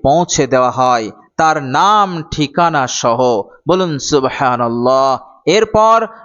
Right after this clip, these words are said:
বিশ্বনবী সাল্লাল্লাহু আলাইহি সাল্লাম তিনি খুশি হয়ে সেই উম্মতির জন্য দরুদ সালামের জবাব তিনি দিয়ে দেন। বলুন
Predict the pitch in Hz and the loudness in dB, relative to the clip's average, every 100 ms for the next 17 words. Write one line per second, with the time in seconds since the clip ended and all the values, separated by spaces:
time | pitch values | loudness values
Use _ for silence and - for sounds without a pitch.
0 | - 226 - 294 294 262 208 226 214 202 | -2 0 0 0 0 -4 -4 -2 0 0
1 | 196 175 180 170 151 160 147 160 175 165 | 0 0 0 -2 -4 -2 0 0 0 -4
2 | 156 151 143 - 196 226 - 277 220 208 | -4 -2 -2 -2 0 0 0 0 0 0
3 | 180 117 - - - - 226 202 180 214 | -2 -6 -10 -12 -4 0 0 0 -2 -2
4 | 214 202 185 180 143 123 143 139 170 202 | 0 -2 0 0 0 0 0 0 0 0
5 | 214 - - 123 180 233 294 214 185 - | -2 -8 -14 -2 0 0 -2 -4 -8 -4
6 | 180 190 185 180 147 107 147 135 160 202 | -2 0 0 -2 -4 -2 0 2 2 2
7 | 233 - - _ 190 180 151 110 123 120 | 0 -2 -20 _ -2 0 -2 -2 0 2
8 | 107 120 117 110 95 _ 143 175 160 | 2 0 0 -4 -8 _ -2 0 0